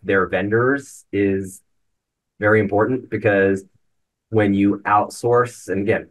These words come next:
when you have a cloud, that's essentially what you're doing. But when you're outsourcing the relationship between you and your documents and between your employees and your documents, it's really important to make sure that those contracts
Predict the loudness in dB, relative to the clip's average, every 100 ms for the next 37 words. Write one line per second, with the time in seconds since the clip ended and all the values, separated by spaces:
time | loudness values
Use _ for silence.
0 | -6 -2 0 0 2 2 2 0 -2 -2
1 | -2 0 0 0 2 2 2 -2 0 0
2 | -2 _ _ _ _ -4 0 0 2 2
3 | 2 2 2 2 0 0 0 0 -2 -4
4 | 0 0 -2 -8 -4 -2 0 0 0 0
5 | 0 0 0 2 0 -2 -6 -6 -4 -2
6 | 0 0 0 2 2 2 2 0 2 2
7 | 2 0 0 -2 -10 -10 -4 -2 -2 2
8 | 2 2 0 -2 0 0 0 0 -2 -4
9 | -2 -2 0 2 2 -2 -18